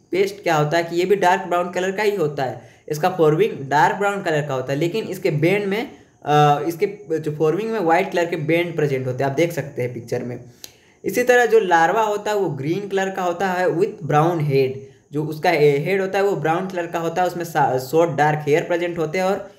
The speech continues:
black warts present होते हैं बॉडी पे। तो आप इस picture में देख सकते हैं कि brown color का हेड present है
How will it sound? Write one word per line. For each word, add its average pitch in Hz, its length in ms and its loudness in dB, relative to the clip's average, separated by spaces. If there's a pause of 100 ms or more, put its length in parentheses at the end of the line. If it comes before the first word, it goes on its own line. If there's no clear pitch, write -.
(200)
black 208 560 2
warts 165 340 4
present 156 420 -2
होते 151 240 -6
हैं 220 240 -6 (320)
बॉडी 175 260 4
पे। 139 160 0
तो 139 100 -4
आप 202 480 2 (440)
इस 220 180 -10
picture 175 400 0
में 147 180 0
देख 196 220 0
सकते 175 320 -4
हैं 175 200 -2
कि 160 120 -2
brown 165 380 0
color 175 180 0
का 147 140 2
हेड 135 280 0
present 156 380 0
है 202 240 -6